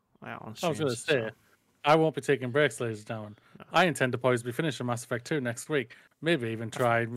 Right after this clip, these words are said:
Speaker 2: do two and three
Speaker 1: I've
Speaker 2: next
Speaker 1: heard
Speaker 2: week.
Speaker 1: that before.
Speaker 2: Yeah, you've heard a
Speaker 1: Check
Speaker 2: lot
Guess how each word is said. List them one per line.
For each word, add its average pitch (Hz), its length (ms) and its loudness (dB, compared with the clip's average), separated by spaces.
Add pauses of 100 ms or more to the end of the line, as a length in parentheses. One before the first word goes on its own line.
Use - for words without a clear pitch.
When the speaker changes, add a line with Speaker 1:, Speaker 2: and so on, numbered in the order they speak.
(140)
Speaker 2:
do 123 320 0 (200)
two 139 220 6
and 156 160 4
three 117 140 -4
Speaker 1:
I've 110 80 -6
Speaker 2:
next 107 140 -6
Speaker 1:
heard - 140 -2
Speaker 2:
week. - 80 -10
Speaker 1:
that - 180 -4
before. - 420 -6 (920)
Speaker 2:
Yeah, 151 220 -6
you've 117 180 -8
heard 120 160 -2
a - 40 -6
Speaker 1:
Check 143 180 0
Speaker 2:
lot 147 80 2